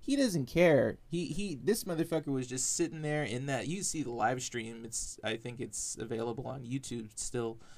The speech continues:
But all he did the whole time was talk about, um, you know, stupid shit like Biden was gonna turn the nation in, into communists and there was gonna be more terrorism.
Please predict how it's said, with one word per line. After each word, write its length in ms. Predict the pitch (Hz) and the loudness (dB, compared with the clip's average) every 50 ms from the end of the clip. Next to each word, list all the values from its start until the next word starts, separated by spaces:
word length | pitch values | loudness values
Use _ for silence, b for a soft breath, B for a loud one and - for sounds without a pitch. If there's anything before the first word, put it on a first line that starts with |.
| B - | B -2
But 160 | - 196 190 - | 0 0 0 2
all 220 | - 226 226 240 | 4 6 6 6
he 120 | 240 226 202 | 4 0 -2
did 240 | 180 214 208 175 | 0 0 0 0
the 120 | 151 170 175 | -2 -4 -2
whole 180 | - 170 180 | 0 0 -2
time 420 | 170 - - 175 175 170 165 156 139 | 0 0 2 2 2 2 2 0 0
was 160 | 131 127 - | -2 -2 0
talk 300 | - - 135 131 131 - | 0 2 2 2 2 0
about, 540 | 131 120 123 110 110 113 113 113 - - b b b b b b b b b b | 0 0 2 4 4 4 4 2 0 -2 b b b b b b b b b b
um, 640 | - 117 120 117 117 113 113 113 113 113 113 117 127 135 | -2 0 0 0 0 -2 -4 -6 -8 -8 -10 -10 -10 -6
you 140 | 127 131 127 | -6 -4 -4
know, 180 | 120 110 113 | -4 -4 -4
stupid 520 | 120 - - - - 160 147 - 135 135 - | -2 -2 -2 -2 0 0 0 0 -2 -2 -4
shit 400 | - - 123 123 120 120 110 - | -4 -2 0 2 2 2 0 0
like 220 | 110 110 110 - - - - | 0 -2 -2 -2 -2 0 4
Biden 540 | 113 110 117 117 120 110 117 120 117 117 | 6 6 6 6 4 2 -2 -4 -4 -4
was 160 | 117 117 113 - | -4 -2 -2 -2
gonna 320 | 123 120 117 113 117 120 | -2 -2 -2 -4 -4 -4
turn 380 | 120 - - 135 123 120 117 123 | -4 -2 0 0 0 0 -2 -6
the 60 | 113 | -6
nation 460 | 113 117 113 117 113 - 123 113 113 | -6 -4 -4 -4 -4 -6 -8 -8 -8
in, 140 | 113 113 - | -8 -8 -6
into 240 | - 120 117 117 - | -6 -6 -6 -6 -8
communists 640 | - - 131 123 120 123 123 120 120 120 117 - | -2 2 2 4 4 2 2 0 0 0 0 -2
and 100 | - 117 | -4 -6
there 80 | 113 110 | -6 -6
was 100 | 110 113 | -4 -4
gonna 160 | 120 120 120 | -6 -8 -8
be 140 | 113 117 117 | -8 -10 -10
more 220 | 113 113 120 123 | -8 -8 -8 -8
terrorism. 720 | 123 - - 117 120 120 117 117 117 110 117 120 120 117 120 | -6 -4 -2 -2 0 0 0 0 -2 -2 -4 -4 -6 -8 -10